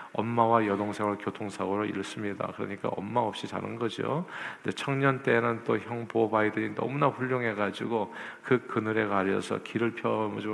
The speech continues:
별로 인정받지 못하는 삶을 살았어요. 이런저런 여러 가지 이유로 이제 헌터 바이든은 방황하는 시간을 보냈습니다. 마약 투약으로 군복무 중에 불명예 제대도 했었고,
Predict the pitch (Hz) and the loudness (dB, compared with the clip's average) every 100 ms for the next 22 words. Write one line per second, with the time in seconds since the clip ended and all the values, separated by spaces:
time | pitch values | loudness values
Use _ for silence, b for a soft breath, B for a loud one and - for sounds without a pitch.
0 | 101 110 113 113 127 156 165 156 139 113 | -2 0 2 0 0 2 2 2 0 -2
1 | - - - - 101 - 101 104 107 - | -4 -6 -6 -6 -4 -2 -2 0 0 0
2 | - - 92 - B B B B 143 160 | -4 -6 -6 -8 B B B B 8 8
3 | 156 143 139 131 123 120 123 117 120 110 | 8 6 4 4 6 8 8 6 4 2
4 | 107 113 107 107 101 98 98 - 139 135 | 2 2 4 2 0 0 -2 -2 -4 -4
5 | - 120 - 90 104 107 110 101 104 151 | 0 0 0 0 2 2 0 0 -2 -4
6 | 170 B B - - 113 113 110 110 113 | -6 B B -4 2 6 6 6 2 -2
7 | - 117 110 98 110 131 104 104 101 104 | -2 -2 -2 0 -2 -2 0 0 0 -4
8 | 104 101 101 98 101 98 - - - 143 | -2 -2 -2 0 2 2 0 -6 2 4
9 | 135 107 120 160 B B B - 117 110 | 4 2 4 4 B B B -6 -4 0
10 | 110 107 98 104 113 135 - 98 101 101 | 0 0 -4 0 0 0 -2 -2 0 -2
11 | 98 95 95 98 95 117 - 107 - 104 | 0 0 0 -2 -2 -2 -2 -4 -2 -2
12 | 101 92 | -2 -4